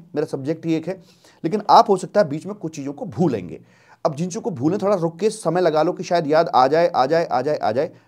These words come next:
याद ना आए तो उसे अलग से जरूर, जरूर उस पॉइंट को लिख लेना, यहाँ से देख कर कि भाई एक हेडिंग, हेडिंग बस दो तीन शब्दों में कि यार ये मैं रिकॉल नहीं कर पाया था, ये मेरी वीकनेस है। अब इसको पढ़ो किताब से,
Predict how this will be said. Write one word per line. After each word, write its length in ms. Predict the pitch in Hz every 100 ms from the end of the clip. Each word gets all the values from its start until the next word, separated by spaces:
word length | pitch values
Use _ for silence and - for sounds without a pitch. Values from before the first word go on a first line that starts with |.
| _
याद 340 | 117 151 214 185
ना 320 | 147 160 240 -
आए 200 | 107 98 - _
तो 60 | -
उसे 160 | 208 262 -
अलग 280 | 160 180 190
से 160 | 175 233
जरूर, 540 | 120 110 175 240 247
जरूर 340 | 117 139 202
उस 100 | 240 -
पॉइंट 260 | 165 170 180
को 140 | -
लिख 260 | 233 220 220
लेना, 340 | 165 117 107 - _ _ _ _ _ -
यहाँ 240 | 131 160
से 140 | 190 180
देख 240 | 127 139
कर 80 | 175
कि 120 | 175
भाई 180 | 202 220 - _ _
एक 240 | - 254 - - 113
हेडिंग, 300 | 160 202 233
हेडिंग 240 | 175 143
बस 160 | 110 - -
दो 160 | 131 196
तीन 180 | 214 208
शब्दों 300 | 175 135 151
में 120 | 180
कि 380 | - _ _ 208
यार 100 | 214
ये 420 | 131 196 262 247
मैं 220 | 220 214
रिकॉल 280 | 190 185 175
नहीं 160 | 156 147
कर 160 | 139
पाया 240 | 113 104 104
था, 280 | 147 170 170 _ _ _ _ _ _ _ -
ये 200 | 160 277
मेरी 240 | 269 247
वीकनेस 420 | 214 202 131 110 -
है। 60 |
अब 120 | - 240
इसको 360 | 302 - 359
पढ़ो 260 | 359 285 208
किताब 340 | 196 170 160
से, 180 | 131 165